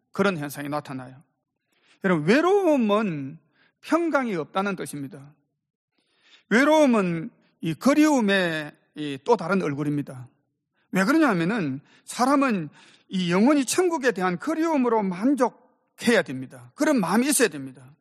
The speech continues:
그 평안이 있는 것입니다. 그게 없으니까 사람 마음이 외로운 거예요.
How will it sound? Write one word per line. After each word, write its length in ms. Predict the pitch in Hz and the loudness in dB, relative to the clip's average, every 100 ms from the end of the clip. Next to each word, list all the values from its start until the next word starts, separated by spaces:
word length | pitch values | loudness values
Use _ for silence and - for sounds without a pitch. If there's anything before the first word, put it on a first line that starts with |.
| _ | _
그 100 | 294 | -6
평안이 440 | - - 240 277 | -4 0 2 2
있는 160 | 214 165 | 0 -4
것입니다. 320 | 156 156 - - - | -8 -12 -14 -18 0
그게 180 | 320 339 | 4 4
없으니까 720 | 247 294 269 208 180 185 208 _ _ _ - | 2 -2 -4 -2 -2 -2 -14 _ _ _ -12
사람 300 | - 285 233 | 0 2 2
마음이 240 | 185 185 | 0 0
외로운 400 | 175 269 294 220 | 0 4 4 2
거예요. 360 | 143 131 127 | -6 -16 -20